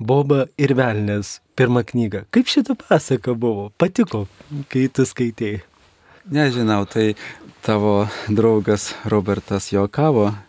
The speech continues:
Speaker 2: <laughs> Neskaičiau Bobą ir Velnią. Neskaičiau. Aš skaičiau truputį Žemaitę.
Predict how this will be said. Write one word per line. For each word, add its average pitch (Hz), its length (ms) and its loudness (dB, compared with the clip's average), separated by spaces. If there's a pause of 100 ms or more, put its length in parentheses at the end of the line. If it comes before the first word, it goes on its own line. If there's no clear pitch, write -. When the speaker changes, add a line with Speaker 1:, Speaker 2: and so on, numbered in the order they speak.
(160)
Speaker 2:
<laughs> - 280 -10
Neskaičiau 113 680 0
Bobą 104 260 2
ir 104 160 4
Velnią. 101 440 0 (580)
Neskaičiau. 101 680 -2 (260)
Aš 127 180 0
skaičiau 120 420 0
truputį 104 560 0
Žemaitę. 123 680 0